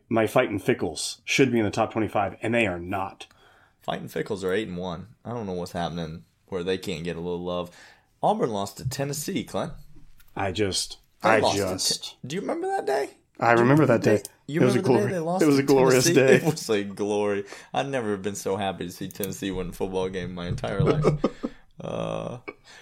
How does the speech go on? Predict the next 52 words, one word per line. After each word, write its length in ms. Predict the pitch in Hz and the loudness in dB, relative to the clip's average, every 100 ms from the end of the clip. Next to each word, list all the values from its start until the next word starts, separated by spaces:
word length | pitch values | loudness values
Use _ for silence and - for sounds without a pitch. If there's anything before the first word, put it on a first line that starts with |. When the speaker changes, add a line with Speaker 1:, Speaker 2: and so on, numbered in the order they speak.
| - | -14
Speaker 2:
why 180 | - 214 - | -6 -4 2
this? 320 | 196 226 - - - | 2 2 -10 -18 -6
This 200 | 202 214 | -4 -4
just 220 | 214 208 | -6 -4
does 180 | 196 175 | -4 -4
not 160 | 170 | -4
have 180 | 165 143 | -4 -4
the 60 | 120 | -6
feel 720 | - 143 156 147 98 82 - 143 151 - - - - - - - | -6 -4 -2 -2 -2 -4 -10 -16 -18 -18 -16 -16 -18 -18 -20 -8
of 220 | 120 104 | -8 -6
Georgia 360 | 107 131 123 107 - | -4 -2 -2 -2 -2
Auburn, 460 | 123 143 110 98 | -2 0 -2 -2
and 160 | 107 107 | -4 -6
it's 140 | 95 | -6
starting 260 | - 120 165 | -4 -4 -4
to 80 | 139 | -6
give 240 | 107 117 | -4 -4
me 80 | 110 | -4
the 140 | 98 101 | -4 -2
heebie-jeebies, 760 | 117 104 95 104 107 - - - - - | -2 -2 -4 -4 -4 -4 -4 -4 -6 -8
Clint. 260 | - 95 85 - | -6 -6 -8 -10
I'm 120 | - 113 | -8 -4
gonna 140 | 101 | -2
be 100 | 104 | -2
totally, 320 | 110 107 98 | 0 -2 0
out, 120 | 95 - | -2 -4
I'm 140 | 110 | -8
gonna 140 | 127 104 | -6 -8
be 80 | 98 | -4
totally 260 | 113 120 | -2 0
upfront 340 | 123 - 135 92 | -2 -2 -4 -2
with 100 | 87 | -4
you. 100 | 87 - - | -6 -10 2
Speaker 1:
You 160 | 135 | 4
and 80 | 190 | 6
I 60 | 170 | 8
Speaker 2:
It's 40 | 139 | 8
Speaker 1:
were 40 | 135 | 8
on 80 | 127 | 8
Speaker 2:
starting 60 | |
Speaker 1:
record 320 | 131 143 135 113 | 6 6 4 4
saying 320 | 131 123 120 | 2 4 4
that 100 | 110 | 4
Georgia 320 | 110 123 131 | 4 4 2
Tech 400 | - 143 139 - | 2 2 0 0
was 220 | 107 101 | 2 2
more 200 | 107 110 | 2 2
of 40 | 104 | 2
a 80 | 95 | -2
threat 420 | - 110 117 - | -2 0 0 0
to 200 | - 101 | -2 0
us 460 | 87 85 - - | 0 -2 -4 -4